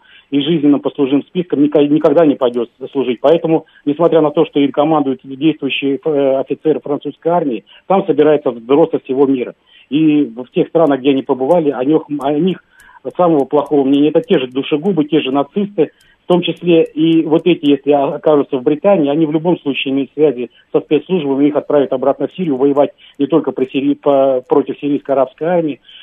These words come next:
но и, естественно, про-, против наших же военных, которые, э, <clears throat> э, та-, там воюют за-, с теми же иглиловцами. Тем более один из них, доказано уже, доказанный факт, и сам признался,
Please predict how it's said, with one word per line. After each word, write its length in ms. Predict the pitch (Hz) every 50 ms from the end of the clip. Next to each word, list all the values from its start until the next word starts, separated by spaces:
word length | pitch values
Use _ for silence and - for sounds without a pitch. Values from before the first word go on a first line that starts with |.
| - _
но 160 | 143 156 170
и, 140 | 165 156 143
естественно, 420 | 135 - - 180 - - - 131
про-, 280 | - 139 139 143 139 123
против 420 | - - 139 151 156 156 139 -
наших 280 | 143 143 143 - 127 -
же 140 | 131 120 127
военных, 420 | 127 131 135 151 175 175 151 127 -
которые, 480 | 135 123 - 151 143 139 143 131 117 - _ _ _ _ _ _ _ _ -
э, 40 |
<clears throat> 260 | 139 139 139 - _ -
э, 840 | - 170 143 113 - _ _ _ _ _ _ - - - - 151 143
та-, 280 | 147 156 160 165 160
там 220 | 160 - 170 160 156
воюют 460 | 143 147 151 160 147 120 107 101 _ _ _ _ -
за-, 260 | 139 120 143 135 127
с 120 | - _
теми 200 | - 160 151 143
же 160 | 120 139 156
иглиловцами. 500 | 151 135 143 151 139 120 110 - - 117
Тем 160 | - 165 151 143
более 200 | 156 160 147 147
один 280 | 143 147 165 151 139
из 100 | 131 135
них, 220 | 175 190 196 196 _ _ _ _ _ _ -
доказано 500 | 120 143 147 147 170 147 127 117 127 131
уже, 180 | 123 117 120 135
доказанный 520 | 127 123 135 127 - 143 131 127 127 123
факт, 240 | - - 175 170 -
и 60 | 131 -
сам 160 | - 170 170
признался, 380 | - 147 131 127 139 131 117